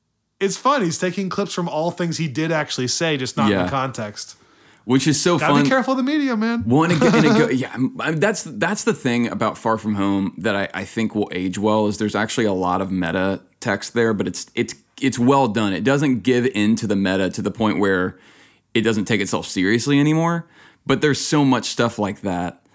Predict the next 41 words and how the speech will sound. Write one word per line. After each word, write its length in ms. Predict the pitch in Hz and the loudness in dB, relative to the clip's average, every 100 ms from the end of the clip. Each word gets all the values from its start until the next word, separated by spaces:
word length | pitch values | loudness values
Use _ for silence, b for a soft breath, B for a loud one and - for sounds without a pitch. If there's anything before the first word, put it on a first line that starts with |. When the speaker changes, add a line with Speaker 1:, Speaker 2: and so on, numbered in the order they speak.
| b - | b -6
Speaker 2:
that 100 | 113 | -4
came 240 | - 113 110 | -2 0 2
out, 120 | 104 | 0
like, 140 | 107 | 0
around 800 | 104 98 104 107 107 107 104 95 - | 0 0 0 2 2 2 0 -2 -6
just 220 | 110 107 | -4 -2
what 160 | 104 107 | 0 0
a 40 | |
superhero 500 | 104 110 104 104 101 | 0 -2 -2 0 2
movie 380 | 101 98 90 - 110 | 2 0 -2 -2 0
is, 460 | 107 110 113 104 | 2 4 2 0
and, 360 | - 101 101 - | -2 -2 -2 -2
and 160 | 104 120 | 2 2
yeah, 140 | 98 | 2
like, 160 | 87 - | -4 -2
the 60 | |
media 360 | 101 101 104 101 | 2 4 4 2
culture 340 | 104 101 98 | 2 0 0
that 120 | 104 82 | 0 0
was 100 | - | -2
shifting. 640 | - 98 101 92 95 98 b b b b b - | -4 -2 0 0 0 -4 b b b b b -2
But 220 | - - 135 | -2 -4 -10
we 200 | 147 135 | 2 4
were 120 | 156 143 | 4 4
wa-, 200 | 127 135 | 2 2
like, 180 | 135 127 | 2 2
the, 120 | 127 | 0
the 200 | 107 120 | 2 -2
fact 340 | - 135 135 | 2 0 2
that 100 | 135 107 | -2 -2
Giacchino 480 | 110 - 123 120 | -4 0 2 2
does 260 | 110 110 107 | 2 0 0
the 240 | 107 98 | 0 0
Mysterio 580 | 95 107 - 117 117 113 | -2 -4 0 2 2 2
theme 320 | - 131 131 | 2 2 4
there 320 | 127 127 127 123 | 4 2 2 0
kind 180 | 123 | -2
of 60 | 113 | 0
towards 240 | 127 120 113 | -2 -2 0
the 140 | 117 | 0
end, 320 | 117 117 113 | 2 2 0